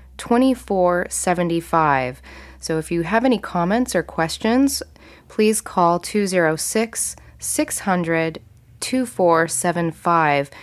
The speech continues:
And of course, you can always go to the website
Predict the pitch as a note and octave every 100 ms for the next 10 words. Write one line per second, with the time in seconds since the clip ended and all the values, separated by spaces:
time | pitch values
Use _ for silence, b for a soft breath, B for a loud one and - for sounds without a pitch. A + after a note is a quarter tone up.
0 | B - F#3+ F3+ G#3+ G#3 G3 F#3+ F#3 F#3+
1 | F3+ F3+ D#3+ D#3 E3 G#3 G#3 - G#3 G3+
2 | G3+